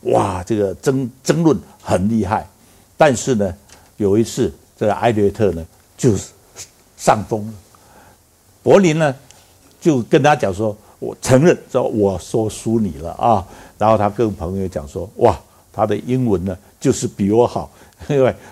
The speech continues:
这个，这个柏林他原来是从奥地利来的，那么英文当然已经是非常好了。不过艾略特大概略胜一筹，所以呢，他们，啊，辩论无损他们的这个友谊，因为高人过招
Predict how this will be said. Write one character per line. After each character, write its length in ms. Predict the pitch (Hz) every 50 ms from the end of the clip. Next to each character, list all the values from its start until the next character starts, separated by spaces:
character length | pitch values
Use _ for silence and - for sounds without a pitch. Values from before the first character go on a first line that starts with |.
| - -
这 120 | 139 127
个， 300 | 113 113 107 104 101 101
这 120 | 98 104 131
个 40 | 120
柏 240 | 92 - 110 127
林 180 | 139 127 113 98
他 140 | 104 120 120
原 140 | 110 107 107
来 140 | 104 101
是 180 | 98 - - 107
从 180 | - - 98 -
奥 180 | - 110 113 110
地 180 | 113 117 104
利 160 | 95 101 92
来 200 | 78 78 76 82 85
的， 140 | 82 92 - - - - - - _ -
那 120 | - 110 104
么 180 | 104 101 98 107
英 200 | 135 160 160 143
文 120 | 127 123
当 140 | 117 143 143
然 180 | 135 120 113 110
已 100 | 95 92
经 140 | 98 147 135
是 140 | - 147
非 200 | 131 - - 143
常 180 | 127 131 123 110
好 180 | 98 95 87 85
了。 140 | 90 87 - - - - _ -
不 80 | 135
过 140 | 127 120 107
艾 180 | 104 - 120 143
略 180 | 131 127 120 -
特 180 | - 127 104 -
大 140 | - 120
概 140 | 107 107 98
略 300 | 98 113 170 165 - 107
胜 300 | 101 - - 190 131 98 85
一 80 | 80 165
筹， 340 | 123 - - - 85 73 - - - - - -
所 280 | - - - 135 143
以 60 | 143 120
呢， 120 | 110 107 98 - - _ _
他 160 | - - 123
们， 160 | 120 107 98 - - - _ _ _ _ -
啊， 160 | 95 82 76 - _
辩 160 | - 139 113
论 160 | 107 107 98 82 - _ - 92
无 200 | 92 117 156 175
损 260 | - - - 101 78 73
他 140 | - 113
们 120 | 107 104 98
的 80 | 90
这 60 | 107 104
个 100 | 98 92
友 220 | 90 80 78 76
谊， 180 | 71 76 82 82 - _ _ - - _ _
因 80 | - 113
为 100 | 107 92
高 240 | - - 151 160 160
人 200 | 147 127 110 113 110
过 200 | - - 127 104
招 260 | - - 104 98 101